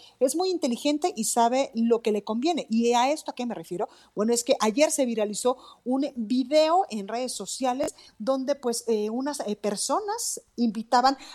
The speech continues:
a una fiesta de contagio, dicen ellos que como lo hacen en otros países de Europa, para que, pues, de una vez todos se contagiaran y ya todos, eh, tuvieran después inmunidad y ya pudieran seguir sus vidas normales. Por ello es que hoy el presidente de México decía que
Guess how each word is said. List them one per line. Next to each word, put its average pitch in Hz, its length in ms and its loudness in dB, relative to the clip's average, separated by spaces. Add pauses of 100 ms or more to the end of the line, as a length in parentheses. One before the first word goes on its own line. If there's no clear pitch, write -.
(100)
a 202 180 4
una 254 300 -2
fiesta 262 380 -4
de 220 60 -4
contagio, 247 640 -2
dicen 196 320 -6
ellos 196 220 -6
que 180 80 -12
como 170 220 -6
lo 175 80 2
hacen 190 180 -6
en 180 80 -14
otros 185 220 -8
países 175 360 -4 (280)
de 214 80 6
Europa, 262 400 4 (240)
para 233 220 6
que, 254 160 0
pues, 311 220 0
de 359 60 0
una 349 200 -2
vez 262 200 -2
todos 285 280 2
se 226 100 -6
contagiaran 330 760 -2
y 214 140 -8
ya 220 180 -4
todos, 233 400 -8
eh, 196 140 -8
tuvieran 214 320 -6
después 214 400 -8
inmunidad 247 500 2 (300)
y 254 100 2
ya 403 100 8 (160)
pudieran 285 380 2
seguir 262 240 -2
sus 240 160 -6
vidas 240 340 0
normales. 254 600 0 (180)
Por 175 140 -2
ello 208 100 0
es 226 100 -2
que 233 100 0
hoy 240 40 4
el 240 80 -2
presidente 214 400 -2
de 220 80 2
México 214 320 -2
decía 214 300 -2
que 214 240 0